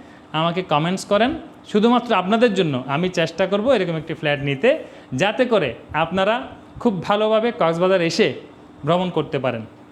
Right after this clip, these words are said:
আরেকটি কথা বলে রাখি, এই ফ্ল্যাটটি হচ্ছে দরিয়া বিলাস নামে একটি অ্যাপার্টমেন্ট সুইটের ফ্ল্যাট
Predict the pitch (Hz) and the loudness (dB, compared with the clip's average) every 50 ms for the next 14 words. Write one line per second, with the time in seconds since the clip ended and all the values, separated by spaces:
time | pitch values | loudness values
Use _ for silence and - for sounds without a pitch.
0 | - - - - - - - - - - - - - - - - 160 185 175 - | -20 -20 -20 -20 -20 -20 -20 -20 -20 -20 -20 -20 -20 -8 -4 -2 -2 -2 0 0
1 | 220 208 214 190 190 170 170 156 147 139 135 131 135 139 120 117 - - - - | 0 2 2 2 2 0 0 0 0 0 0 -2 -2 -4 -4 -4 -8 -14 -20 -20
2 | - - - - 170 175 170 - 190 202 202 202 202 226 214 214 214 214 - - | -20 -20 -6 0 0 2 2 4 2 2 2 2 2 2 2 2 2 0 0 0
3 | 233 233 247 285 - - - - - - - - - - - - - - 135 143 | 2 2 2 0 -2 -6 -14 -20 -20 -20 -20 -20 -20 -20 -20 -18 -12 -4 0 2
4 | 175 175 202 214 214 202 196 208 214 220 220 - 220 220 214 220 202 208 220 196 | 4 4 4 4 4 4 2 2 2 2 2 0 0 0 0 0 0 0 0 2
5 | 175 190 190 185 202 208 202 202 - 208 202 196 196 190 - - 190 190 226 269 | 2 2 0 0 0 -2 -2 -2 -2 -2 0 0 0 -2 0 0 2 2 2 0
6 | - - | -4 -10